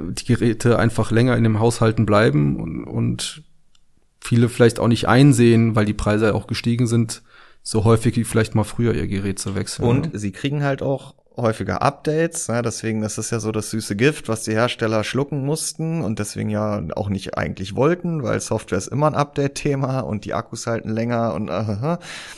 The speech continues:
Speaker 2: Aber ja, es hat alles dazu geführt, dass man definitiv nicht mehr so häufig gezwungen ist, sein
Speaker 1: Ja, also
Speaker 2: Smartphone
Speaker 1: Samsung
Speaker 2: zu
Speaker 1: hat ja, äh, ist ein Paradebeispiel dafür, wie man quasi vom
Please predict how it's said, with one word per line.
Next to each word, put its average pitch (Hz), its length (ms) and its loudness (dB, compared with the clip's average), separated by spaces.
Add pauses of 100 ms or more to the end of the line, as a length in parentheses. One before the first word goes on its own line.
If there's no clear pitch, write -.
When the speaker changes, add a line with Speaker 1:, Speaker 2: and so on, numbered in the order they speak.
(220)
Speaker 2:
Aber 107 360 -4
ja, 127 100 0
es 104 140 -2
hat 92 100 -6
alles 101 200 -6
dazu 110 260 -8
geführt, 110 320 -6
dass - 160 -10
man 107 100 -2
definitiv 117 760 -6
nicht 113 360 -4
mehr 110 120 0
so 107 160 -4
häufig 107 560 -4 (100)
gezwungen 113 600 -2
ist, - 260 -12
sein - 120 -6
Speaker 1:
Ja, - 140 8
also 107 180 4
Speaker 2:
Smartphone 113 240 6
Speaker 1:
Samsung 120 120 2
Speaker 2:
zu 107 60 0
Speaker 1:
hat 107 140 -2
ja, 110 260 2
äh, - 760 -12
ist - 140 -10
ein - 80 -12
Paradebeispiel 113 640 6
dafür, 113 300 0
wie 117 80 2
man 110 160 0
quasi 110 320 -2
vom 101 420 -2